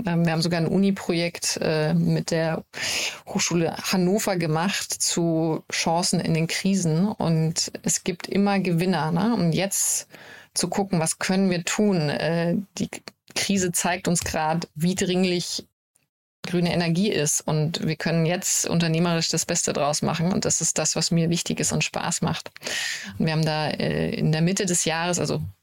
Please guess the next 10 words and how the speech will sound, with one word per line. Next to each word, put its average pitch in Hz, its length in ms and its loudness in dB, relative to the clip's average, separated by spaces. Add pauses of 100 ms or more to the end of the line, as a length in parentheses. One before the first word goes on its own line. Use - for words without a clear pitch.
(140)
gerade 156 280 -4
als 160 220 -2
dann 156 160 0
auch - 160 -2
die 156 260 -2
Welt 165 240 0
zusammenbrach, 180 840 0 (220)
ähm, 160 340 2 (800)
eine 165 100 2
längere, 170 680 2